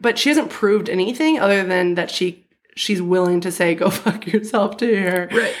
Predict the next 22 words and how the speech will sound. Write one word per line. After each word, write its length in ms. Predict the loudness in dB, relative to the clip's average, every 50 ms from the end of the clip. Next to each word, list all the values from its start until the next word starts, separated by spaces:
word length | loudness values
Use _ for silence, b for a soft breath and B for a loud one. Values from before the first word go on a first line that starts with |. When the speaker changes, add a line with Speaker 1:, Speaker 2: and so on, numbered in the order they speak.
| B B B B
Speaker 1:
coworker 540 | 0 2 2 2 2 2 0 0 0 0 -2
and 220 | -2 -2 -4 -4
boss. 640 | -4 -4 -4 -4 -6 -8 -8 -10 -12 -14 -14 -16 -20 _ _ _ _ _ _ _ _ _ _ _ _ _ _ _ _ _ _ _ _ b b b b b b -2
After 240 | -2 0 0 0
they've, 160 | 2 2 2 2
like, 140 | 0 0 0
really 260 | 0 2 2 2 2
not 200 | 2 0 0 -2
been, 180 | -2 -4 -2 0
they've 200 | 0 2 2 2
not 280 | 2 2 0 0 -2
hazed 320 | -2 -2 0 0 0 -2 -4
her 60 | -2
that 160 | -2 -2 0
much. 280 | 0 0 0 -2 -4 -2
They 160 | 0 0 0 0
called, 320 | -2 -2 -2 -2 -2 -4
they 100 | -8 -8
called 220 | -6 -4 -4 -2
her 180 | 0 -2 -2 -2
the 160 | -2 -2 -2
hick. 420 | -2 -2 -6 -8 -10 -14 -18 -20